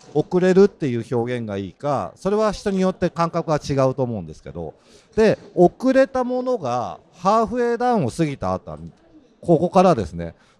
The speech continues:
ここから次のコマで、ヘッドが、こっちを向いているヘッドが、ギューってロフトが立つ方向にこうやってシャフトが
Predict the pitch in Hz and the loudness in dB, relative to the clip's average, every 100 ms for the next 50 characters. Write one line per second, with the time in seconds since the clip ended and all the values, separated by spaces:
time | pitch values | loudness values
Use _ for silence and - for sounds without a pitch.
0 | - 165 202 190 214 214 214 175 214 233 | -8 -6 -6 -2 -2 -2 -2 -6 -2 0
1 | 202 117 92 82 101 120 92 - _ - | 0 -2 -2 -2 0 0 -2 -8 _ -16
2 | - - _ _ _ - 139 147 - - | -12 -12 _ _ _ -6 0 0 -2 -2
3 | 185 185 208 135 80 _ _ - _ - | 0 2 4 2 -2 _ _ -20 _ 0
4 | - 185 - - 240 233 180 135 127 120 | 4 4 2 -4 4 8 8 6 2 -2
5 | 113 104 92 98 - 95 92 131 117 92 | -2 -2 -4 -4 -4 -8 -2 0 0 -4
6 | 87 170 220 247 254 254 247 254 262 196 | -8 -4 -2 -2 -2 -2 -2 -2 -4 -6
7 | _ _ _ _ _ 113 107 127 - 202 | _ _ _ _ _ -4 0 0 0 0
8 | 190 - 262 247 175 139 110 110 104 92 | 2 2 2 4 4 4 4 2 0 0
9 | 101 98 95 101 - 113 107 110 | -2 -2 -6 -10 -4 -2 0 -2